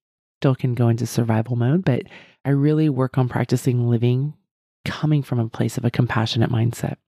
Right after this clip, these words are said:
But back when I was eighteen, I didn't know that. I used fear and procrastination, right, as the way to help me achieve. So when we were eighteen,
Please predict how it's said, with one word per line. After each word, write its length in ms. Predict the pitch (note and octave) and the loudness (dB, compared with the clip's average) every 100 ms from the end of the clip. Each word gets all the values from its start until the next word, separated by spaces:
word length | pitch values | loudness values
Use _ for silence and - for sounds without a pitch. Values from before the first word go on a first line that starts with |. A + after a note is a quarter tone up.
| _ _ _ _ - | _ _ _ _ -8
But 140 | D#3 | -2
back 240 | E3+ D#3+ | -2 0
when 80 | D3 | -2
I 100 | C#3 | 2
was 140 | B2 - | 2 0
eighteen, 420 | D3+ - E3 C3 | -4 2 4 2
I 80 | B2 | 0
didn't 260 | D#3+ D3 | -2 -2
know 160 | G#2+ A2 | -2 -2
that. 260 | A2+ D3+ - _ _ - | -2 -2 -6 _ _ -4
I 200 | C3 C3 B2+ | 0 0 0
used 360 | A#2+ A2+ - | -2 -2 -4
fear 360 | - E3 D3 D3 | 0 2 2 2
and 120 | B2+ | -2
procrastination, 1200 | A2 - B2 A2+ B2+ C#3 D#3 - C#3+ C3+ C3 C3 - _ - - - _ A#2 | -6 -2 -2 0 -2 2 2 2 0 2 0 -2 -8 _ -20 -20 -20 _ -8
right, 180 | A2 - _ | -8 -12 _
as 360 | C3 C3+ C3+ - | 0 2 0 0
the 140 | C#3+ | 0
way 800 | B2+ B2 A#2 A#2+ B2 C#3+ F3 G3 | 2 0 0 0 0 -2 -6 -8
to 100 | - | 0
help 220 | C3+ C3 - | 0 0 0
me 160 | A#2+ | 0
achieve. 560 | A#2 - - - - - _ _ _ _ _ _ - | 0 -2 -2 -2 -6 -20 _ _ _ _ _ _ -8
So 120 | F3+ | -2
when 200 | F3 F3+ | 0 2
we 140 | F#3 | 2
were 180 | G3+ G#3 | 2 0
eighteen, 760 | E3+ D#3+ - - B2+ C3+ F3 | 0 0 -2 -6 -2 2 0